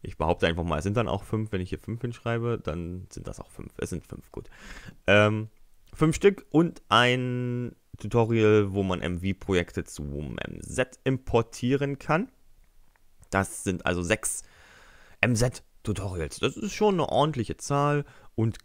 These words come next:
kann sich, denke ich mal, sehen lassen für diese kurze Zeit. Also, ähm, ich habe da jetzt wirklich, wirklich Gas gegeben und wir geben auch weiter Gas. Ähm, das ist auf jeden Fall das große Thema für die nächsten Wochen.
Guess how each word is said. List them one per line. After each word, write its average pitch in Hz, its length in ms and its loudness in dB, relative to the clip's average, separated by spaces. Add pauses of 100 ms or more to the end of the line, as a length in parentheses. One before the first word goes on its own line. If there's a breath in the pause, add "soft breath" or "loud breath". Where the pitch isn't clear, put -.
kann 123 200 -2
sich, 117 140 2
denke 107 220 0
ich 98 80 -4
mal, 90 120 -2
sehen 87 300 -2
lassen 85 320 -2
für 85 180 -6
diese 73 540 -6
kurze 85 440 -6
Zeit. 82 420 0 (340 soft breath)
Also, 78 360 -4 (440 soft breath)
ähm, 67 380 -8 (260)
ich - 160 -12
habe 78 140 -10
da 90 80 2
jetzt - 340 -4 (540)
wirklich, 85 500 -2
wirklich 85 380 -2
Gas 80 280 -2
gegeben 92 460 0
und 82 240 -8
wir 87 80 -2
geben 98 280 -4
auch - 180 -12 (100)
weiter - 380 -2
Gas. 98 500 0 (760 loud breath)
Ähm, 90 600 4 (120)
das 117 220 -2
ist 113 80 2
auf 95 120 4
jeden 92 120 -2
Fall 87 340 0 (380)
das - 240 0
große 95 400 0
Thema 98 340 0
für 85 200 -4
die 80 160 -4
nächsten 98 1120 -2
Wochen. 101 480 0